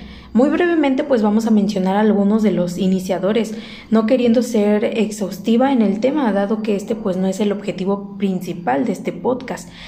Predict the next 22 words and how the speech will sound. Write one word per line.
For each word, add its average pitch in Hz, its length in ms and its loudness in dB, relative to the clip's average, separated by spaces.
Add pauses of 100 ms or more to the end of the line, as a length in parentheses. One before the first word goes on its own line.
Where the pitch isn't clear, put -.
(280)
No 240 140 2
sé, 247 160 0
Lucy, 220 500 0
¿nos 185 220 -2
podrías 208 380 0
compartir 196 480 -2
un 196 180 0
poco 208 320 0
más 226 520 0
acerca 196 540 -4
de, 180 320 -4
de 190 80 -2
estos 214 260 -4
pioneros 202 480 -2
que, 175 340 -10 (320)
que 202 80 2
formaron 202 580 0
parte 208 280 0
de 214 80 4
la 185 140 0
terapia 185 360 -2
familiar? 190 480 2